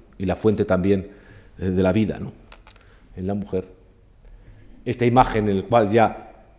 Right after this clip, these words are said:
la figura tiene una reconstrucción, eh, más completa, ¿no? Y aparece con esa también, esa boca monstruosa, ¿no? ¿Eh? Y por último, este ejercicio realmente emocionante, pues es una obra que pinta en el año noventa y siete,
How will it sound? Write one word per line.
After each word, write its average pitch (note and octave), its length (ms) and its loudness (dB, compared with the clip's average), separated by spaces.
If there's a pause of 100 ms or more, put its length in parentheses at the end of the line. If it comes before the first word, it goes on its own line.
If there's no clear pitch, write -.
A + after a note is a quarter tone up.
la G2 160 0
figura A2 400 0
tiene A2 180 -2
una G#2 140 0
reconstrucción, G#2+ 840 -2 (480)
eh, F#2 960 -2
más G#2 240 -4
completa, A2+ 500 2
¿no? B2+ 160 -2
Y C3 80 0
aparece G2 360 -4
con G2+ 120 -2
esa F#2+ 160 -4
también, F#2+ 380 -2 (320)
esa F#2 360 -2 (300)
boca F#2+ 280 -4
monstruosa, F#2+ 680 -2
¿no? G2+ 140 -2
¿Eh? G2 280 -6 (2500)
Y D#3 80 -2
por D#3+ 140 4
último, D#3+ 760 2
este C#3 640 6
ejercicio B2 680 0
realmente A#2+ 400 0
emocionante, B2+ 640 0 (320)
pues A#2 160 2
es B2 40 -2
una B2 120 6
obra B2 500 6
que - 80 -2
pinta B2 440 4
en A2+ 100 4
el A2+ 80 6
año A#2 140 6
noventa A#2 260 6
y - 20 4
siete, C3+ 520 4